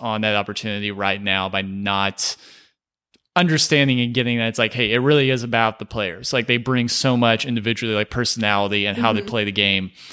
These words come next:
Speaker 1: there to the field, that that should be an attractive aspect for fans
Speaker 2: I
Speaker 1: to catch on.
Speaker 2: one hundred percent agree.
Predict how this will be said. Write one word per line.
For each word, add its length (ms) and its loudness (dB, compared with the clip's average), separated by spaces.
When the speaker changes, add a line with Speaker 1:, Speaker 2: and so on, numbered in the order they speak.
Speaker 1:
there 460 2
to 120 2
the 80 0
field, 340 2
that 140 -4
that 200 4
should 400 0
be 400 0
an 140 -6
attractive 500 -2
aspect 680 -4
for 200 0
fans 320 0
Speaker 2:
I 40 2
Speaker 1:
to 60 -2
catch 0 -
on. 80 -6
Speaker 2:
one 140 -2
hundred 140 -8
percent 260 -12
agree. 380 -14